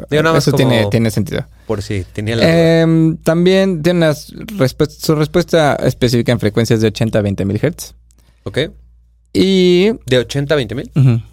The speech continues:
Speaker 1: Ok.
Speaker 2: Ok, entonces ya no entiendo por qué
Speaker 1: ¿Por qué
Speaker 2: su
Speaker 1: los veinticuatro,
Speaker 2: Ajá,
Speaker 1: no?
Speaker 2: exactamente.
Speaker 1: Que yo creo que sea de ser de veinte a veinte.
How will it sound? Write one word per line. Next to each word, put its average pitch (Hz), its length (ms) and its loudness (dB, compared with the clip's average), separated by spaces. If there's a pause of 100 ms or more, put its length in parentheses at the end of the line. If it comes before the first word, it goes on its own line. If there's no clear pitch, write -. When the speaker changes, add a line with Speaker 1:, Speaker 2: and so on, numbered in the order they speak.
(160)
Speaker 1:
Ok. - 200 -16 (1120)
Speaker 2:
Ok, - 40 -6
entonces 104 520 0
ya 113 80 4
no 113 60 2
entiendo 107 320 0
por 98 160 -2
qué 95 140 0
Speaker 1:
¿Por 95 100 2
qué 117 300 0
Speaker 2:
su 117 80 -4
Speaker 1:
los 104 320 2
veinticuatro, 104 560 -2
Speaker 2:
Ajá, 117 160 -2
Speaker 1:
no? - 80 -4
Speaker 2:
exactamente. - 500 -4
Speaker 1:
Que 185 60 0
yo 214 100 2
creo 247 140 0
que 214 100 -2
sea 175 180 2
de 160 120 -2
ser 160 180 -2
de 151 80 2
veinte 127 260 0
a 123 40 4
veinte. 98 420 -4